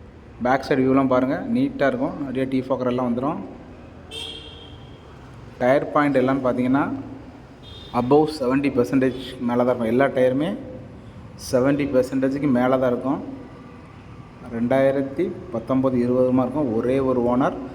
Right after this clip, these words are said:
Renault Triber ஆர் எக்ஸ் டி. வண்டியோட ச-, ரைட் சைடு லுக்கெல்லாம் பாருங்கள், நீட்டாக இருக்கும். வண்டியோட இன்டீரியர் லுக்கு பாருங்கள். வண்டி ஓடிருக்க கிலோமீட்டர் எவ்வளோன்னு பார்த்தீங்கன்னா, நாற்பத்தி அஞ்சாயிரம் கிலோமீட்டர் தான் ஓடிருக்கு, with கம்பெனி சர்வீஸ் ரெக்கார்டு. இந்த வண்டி வந்து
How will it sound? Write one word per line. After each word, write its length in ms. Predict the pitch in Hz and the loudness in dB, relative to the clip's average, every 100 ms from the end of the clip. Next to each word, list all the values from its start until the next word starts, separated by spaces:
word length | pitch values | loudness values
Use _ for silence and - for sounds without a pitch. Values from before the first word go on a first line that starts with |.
| - - 117 | -14 -10 0
Renault 320 | 123 135 139 131 | 2 4 2 0
Triber 380 | 123 123 147 127 117 | 0 2 2 2 2
ஆர் 140 | 131 | 0
எக்ஸ் 180 | 123 - | -2 -6
டி. 100 | 143 190 - - - - - - - - - - | -6 -6 -10 -16 -18 -18 -20 -20 -20 -20 -18 -4
வண்டியோட 260 | 117 131 135 135 | 2 4 4 0
ச-, 160 | 123 123 | -4 -2
ரைட் 160 | 120 - | 0 2
சைடு 120 | 143 | 2
லுக்கெல்லாம் 320 | 120 131 131 | 0 0 2
பாருங்கள், 240 | 127 135 127 | 0 0 -2
நீட்டாக 200 | 135 127 | -2 -2
இருக்கும். 380 | 123 180 - - - - 120 | -2 -6 -8 -14 -20 -12 -2
வண்டியோட 240 | 131 135 123 | 0 2 2
இன்டீரியர் 400 | 131 147 143 131 | 2 0 0 0
லுக்கு 160 | 123 127 | -2 0
பாருங்கள். 220 | 131 143 | 2 2
வண்டி 160 | 123 131 131 | 2 2 2
ஓடிருக்க 260 | 135 139 | 0 -2
கிலோமீட்டர் 280 | 131 131 131 | 0 0 2
எவ்வளோன்னு 200 | 127 127 | 2 2
பார்த்தீங்கன்னா, 360 | 120 123 123 139 226 - - - - - - - 117 | 0 -2 -2 -2 -4 -8 -14 -18 -20 -20 -20 -6 -2
நாற்பத்தி 500 | 131 143 135 - 139 | -2 -2 -8 -4 -2
அஞ்சாயிரம் 260 | 120 131 123 | 2 2 2
கிலோமீட்டர் 280 | 127 123 135 | 0 0 0
தான் 100 | 131 | 2
ஓடிருக்கு, 320 | 123 123 170 | 2 0 -2
with 120 | 151 - | -4 -2
கம்பெனி 300 | 120 127 143 131 | 0 2 2 0
சர்வீஸ் 240 | 127 123 117 | 0 -2 -4
ரெக்கார்டு. 280 | - 107 - - - - - - | -2 -4 -4 -14 -18 -20 -20 -4
இந்த 100 | 113 | 0
வண்டி 160 | 123 139 | 2 2
வந்து 140 | 147 | 2